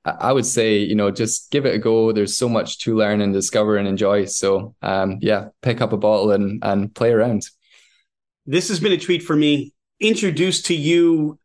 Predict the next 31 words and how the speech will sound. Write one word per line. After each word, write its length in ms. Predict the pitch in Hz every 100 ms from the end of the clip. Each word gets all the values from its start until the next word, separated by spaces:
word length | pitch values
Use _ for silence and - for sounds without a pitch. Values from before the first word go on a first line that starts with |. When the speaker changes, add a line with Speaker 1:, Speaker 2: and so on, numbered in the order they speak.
| _
Speaker 2:
in 280 | 185 143 123
June. 580 | 107 190 214 202 180 156 _ -
Couldn't 320 | - 214 196
wait 220 | 170 180 165
to 80 |
speak 420 | 147 - 170 - _
with 220 | 165 147 151
you 200 | 151 135
again. 520 | 113 156 170 165 - _ _ _
Thank 220 | 202 220 214
you 80 |
so 280 | 160 - 196
much 260 | 180 156 -
for 140 | -
being 440 | 139 147 147 143 143
a 80 | 143
friend 500 | - 151 143 135 - -
of 180 | 143
Fermented 640 | - 147 131 135 147 151 143
Adventure. 600 | 135 123 151 165 160 147 - _ -
We 100 | 180
can't 220 | 254 320
wait 200 | 254 349 -
to 80 |
spend 260 | - 285 277
more 120 | 254
time 280 | - 262 269
with 200 | 226 208
you, 320 | 240 247 226 226
and, 440 | 190 220 226 214 190
uh, 300 | 208 196